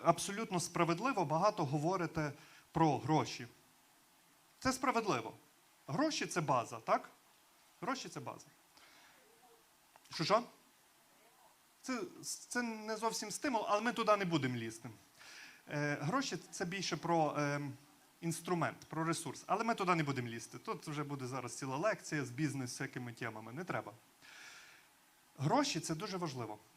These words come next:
Я вас, до чого я вас закликаю? Дивіться. Коли ви переступили, е, поріг медичного коледжу, чи університету, чи інституту, де би ви там не вчились,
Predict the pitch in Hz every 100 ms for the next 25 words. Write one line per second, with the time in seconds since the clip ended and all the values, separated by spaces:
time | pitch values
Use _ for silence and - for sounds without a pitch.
0 | - 147 208 233 - - 135 160 247 269
1 | 226 180 156 165 156 143 120 104 117 135
2 | 139 139 117 - _ _ - - - -
3 | _ 160 233 262 202 190 135 - 170 165
4 | - 180 208 214 185 131 117 - - -
5 | - - 135 131 127 170 185 135 - -
6 | _ _ _ _ - - - - - _
7 | _ - 147 170 190 - 147 139 247 302
8 | 220 127 120 117 - 208 190 180 170 -
9 | 151 180 165 143 165 160 - 165 196 190
10 | - 160 147 139 - - - - - _
11 | - 135 175 151 139 135 131 120 120 120
12 | -